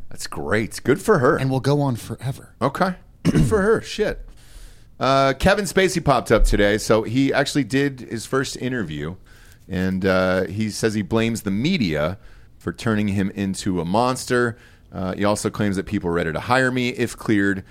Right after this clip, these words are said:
Speaker 1: of the London sex assault charges that he's going through now. That I can verify. Um, I know the fucking agent there. He's getting twenty offers a year still. And that started after the House of Cards bullshit.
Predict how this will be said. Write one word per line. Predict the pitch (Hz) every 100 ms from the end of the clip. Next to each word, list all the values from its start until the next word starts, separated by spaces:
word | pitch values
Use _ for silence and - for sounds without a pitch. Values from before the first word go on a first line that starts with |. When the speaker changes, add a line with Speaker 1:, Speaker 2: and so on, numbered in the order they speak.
| - -
Speaker 1:
of | 92 85
the | 92
London | 95 95 92
sex | 90 - 90 -
assault | - - 92 76 -
charges | - 85 80 82 73
that | 80
he's | 76
going | 90 78 76
through | - 80
now. | 92 117 113 107 - - -
That | 85 107 175 208
I | 160
can | 147
verify. | 113 107 87 90 71 62 -
Um, | 92 92 92 92 -
I | 107 127
know | 135 131 131 123 120 - _ _ _ - _ _ - -
the | - 104
fucking | - 113 - 98
agent | 104 107 123
there. | 127 135 139
He's | 98 113 143
getting | - 139 139 135 135 131 120 - - - - - - -
twenty | - 101 113
offers | 107 113 117 98
a |
year | 98 113
still. | 113 127 131 -
And | 110
that | 185 233
started | - 139 113
after | 110 110 110 101 95 - - - -
the | 98
House | 98 -
of |
Cards | - 113 80
bullshit. | 76 71 69 60